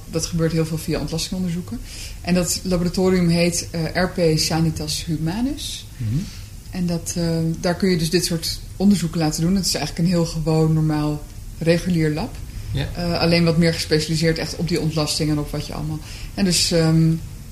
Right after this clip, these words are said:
Speaker 1: eh, zij doen ook heel veel, eh, educatie. En daar heb ik, eh,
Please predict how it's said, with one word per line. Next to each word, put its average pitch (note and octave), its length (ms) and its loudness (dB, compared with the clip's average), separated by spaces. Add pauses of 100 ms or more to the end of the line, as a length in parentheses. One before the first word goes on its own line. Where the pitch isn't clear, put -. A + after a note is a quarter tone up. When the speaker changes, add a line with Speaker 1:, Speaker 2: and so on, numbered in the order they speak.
(260)
Speaker 1:
eh, E3 80 -6 (140)
zij E3 220 4
doen E3 140 4
ook D#3 120 0
heel E3 240 2
veel, D#3 440 -2
eh, D3+ 60 -2 (180)
educatie. D#3+ 680 -2 (140)
En F3 100 -4
daar E3 100 -2
heb D#3 120 -6
ik, - 220 -12
eh, E3 80 -6